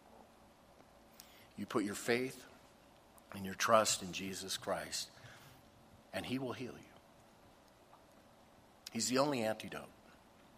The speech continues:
Let's say you were out there hiking somewhere. You're somewhere off the beaten trail. You get bit.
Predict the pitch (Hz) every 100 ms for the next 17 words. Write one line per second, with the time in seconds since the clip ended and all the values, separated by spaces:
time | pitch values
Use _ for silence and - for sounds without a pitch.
0 | - - - - - - - - - -
1 | - - - - - - - - - -
2 | - - - - - - - - - -
3 | 165 - 160 143 131 127 120 113 107 98
4 | 90 90 - 90 87 80 - - 98 101
5 | 101 - 123 117 110 107 - 92 104 98
6 | 95 90 - - - - - - 95 85
7 | 80 - - 110 117 131 143 139 -